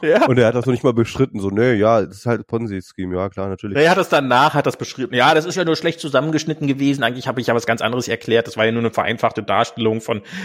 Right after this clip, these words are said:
Speaker 1: äh, dem, was es eigentlich ist." Aber nee, ja, das ist, äh,
Speaker 2: Ja, also es gibt Leute, die sind schlau genug zu wissen, was sie da tun,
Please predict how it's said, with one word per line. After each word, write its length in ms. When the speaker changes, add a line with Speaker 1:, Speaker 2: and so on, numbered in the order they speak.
Speaker 1:
äh, 240
dem, 240
was 120
es 140
eigentlich 460
ist." 240
Aber 280
nee, 460
ja, 300
das 160
ist, 160
äh, 540
Speaker 2:
Ja, 280
also 160
es 40
gibt 220
Leute, 380
die 120
sind 160
schlau 240
genug 480
zu 220
wissen, 260
was 140
sie 80
da 120
tun, 440